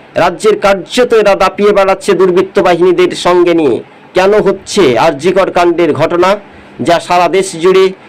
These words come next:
উত্তপ্ত পরিস্থিতি? আর এই দেশের মানুষ, তারা কি কোন দেশে বসবাস করে, মানে করে, এইটা স্বাভাবিকভাবে আমরা জানতে চাই। এই বিষয়ে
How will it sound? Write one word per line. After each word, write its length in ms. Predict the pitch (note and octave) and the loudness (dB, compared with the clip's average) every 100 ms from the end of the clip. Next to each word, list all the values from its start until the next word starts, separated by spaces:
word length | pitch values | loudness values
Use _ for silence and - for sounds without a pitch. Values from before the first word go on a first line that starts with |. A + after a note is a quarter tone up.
| - | -4
উত্তপ্ত 540 | F3 - A3 G3+ - G3 | -4 -2 -4 -2 -2 0
পরিস্থিতি? 560 | G3 G#3 - G#3 A#3 B3+ - - - | 0 0 0 -2 -2 -4 -10 -20 -6
আর 160 | D#3 D3+ | -4 -2
এই 220 | F3 G#3+ G#3 | 0 0 2
দেশের 380 | G3 G3 F#3+ | 0 0 0
মানুষ, 360 | D#3+ E3 G3+ F3+ - - - - - - - | 0 0 0 -4 -8 -20 -20 -20 -20 -20 -6
তারা 240 | E3 F3 F3 | -2 0 0
কি 160 | F3 | 0
কোন 280 | - F#3+ G3 | 2 2 2
দেশে 240 | F3+ F3+ | 0 0
বসবাস 520 | D#3+ E3 F3 D#3+ D#3 - | 0 0 0 -2 -2 -2
করে, 360 | F3+ F3+ B2+ - - - - | 0 2 0 -6 -18 -20 -4
মানে 180 | C3 D3 | 0 0
করে, 260 | C#3+ F#3 F#3 | 0 0 0
এইটা 460 | C#3+ G3+ G3+ F3+ | -2 -2 -2 -2
স্বাভাবিকভাবে 680 | - D3+ F3 F3+ D3 D#3+ D#3 | 0 -2 0 0 0 0 0
আমরা 220 | D3+ D#3 | 2 2
জানতে 360 | C#3 D#3 D#3+ C#3+ | 0 0 0 -4
চাই। 420 | C3+ D#3+ A#2 G#2 - - - - - - - | 0 0 0 -2 -8 -20 -20 -20 -20 -20 -4
এই 180 | - D#3 | 0 2
বিষয়ে 600 | D3 D3+ E3+ E3+ E3+ F3+ | 2 0 2 2 0 -2